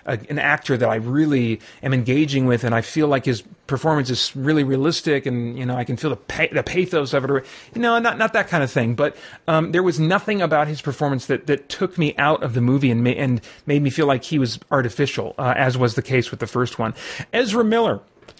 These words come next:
I wanna comment on because, uh, I had issues with his performance in the first one, and that was largely because of I, what felt like very forced jokes coming from him. Um, well, as I said, the tone of the overall movie helped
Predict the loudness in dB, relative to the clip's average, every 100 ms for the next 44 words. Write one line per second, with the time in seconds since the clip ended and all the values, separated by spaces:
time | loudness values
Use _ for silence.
0 | -2 0 2 2 0 0 2 2 0 0
1 | 0 -2 -4 0 0 2 0 0 0 -2
2 | -2 0 -2 0 0 -2 -8 -18 _ -6
3 | -6 0 0 2 2 -2 -6 -14 -12 -2
4 | 0 2 2 0 0 0 2 2 2 0
5 | 0 0 0 0 -4 -2 -2 0 0 2
6 | 0 -2 -8 -10 -8 -2 -2 0 0 0
7 | 2 2 2 2 2 2 -2 0 2 2
8 | -2 -2 0 0 0 -2 -2 -6 -10 -14
9 | -14 -2 0 2 2 2 2 0 2 2
10 | 2 0 -2 -2 0 0 0 0 2 2
11 | 2 0 0 0 0 -2